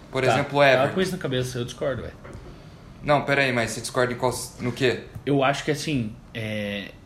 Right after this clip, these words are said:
Speaker 2: se
Speaker 1: Quem
Speaker 2: você
Speaker 1: que deve ser titular hoje na seleção, no gol?
Speaker 2: Cara, isso é uma parada que é difícil eu te dizer quem que deve ser titular. Porque, tipo, eu não consigo visualizar, eu não acompanho nenhum dos três, assim, tipo, fielmente.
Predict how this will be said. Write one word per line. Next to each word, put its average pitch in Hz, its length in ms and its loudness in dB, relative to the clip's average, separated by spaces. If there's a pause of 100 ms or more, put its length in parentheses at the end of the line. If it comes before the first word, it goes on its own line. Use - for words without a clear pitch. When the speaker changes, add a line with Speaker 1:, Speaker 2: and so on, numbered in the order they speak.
Speaker 2:
se - 80 -14
Speaker 1:
Quem 165 100 4
Speaker 2:
você 196 60 4
Speaker 1:
que - 60 4
deve 175 160 6
ser 175 100 0
titular 139 460 4
hoje 113 240 0
na 107 320 -2
seleção, 113 760 -2
no 117 140 -4
gol? 113 360 0 (920)
Speaker 2:
Cara, 120 340 2
isso 120 320 -4
é - 20 -2
uma 143 160 -4
parada 143 340 0
que 147 100 -8
é 139 40 -4
difícil 160 360 -4
eu 147 40 -6
te 143 80 -8
dizer 127 280 -2
quem 131 120 -4
que 143 100 -8
deve 135 180 -6
ser 135 100 -8
titular. 110 480 -6 (220)
Porque, 110 220 -6
tipo, - 240 -6
eu 113 40 0
não 117 80 -2
consigo 123 420 -4
visualizar, 117 720 -4
eu 117 120 -6
não 117 300 -4
acompanho 117 440 -6
nenhum 117 200 -2
dos 120 120 -6
três, 117 320 -6
assim, 117 180 -6
tipo, - 280 -10 (560)
fielmente. 110 580 -6